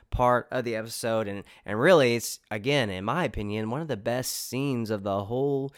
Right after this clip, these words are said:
series is at the very, very beginning. And then without hesitations, he drops his journal, which I think is, like, symbolism of, like, all the overthinking, all of the journaling, all of the times, all the dreaming,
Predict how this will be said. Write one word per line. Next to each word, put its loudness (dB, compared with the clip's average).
series 0
is -2
at -2
the -4
very, 4
very 2
beginning. -2
And -6
then -4
without -2
hesitations, -4
he -10
drops 0
his -6
journal, -2
which -4
I 2
think -4
is, -4
like, -2
symbolism -4
of, -4
like, -2
all 8
the 2
overthinking, -2
all 6
of -4
the -4
journaling, -2
all 2
of -4
the -4
times, -2
all 4
the 0
dreaming, -2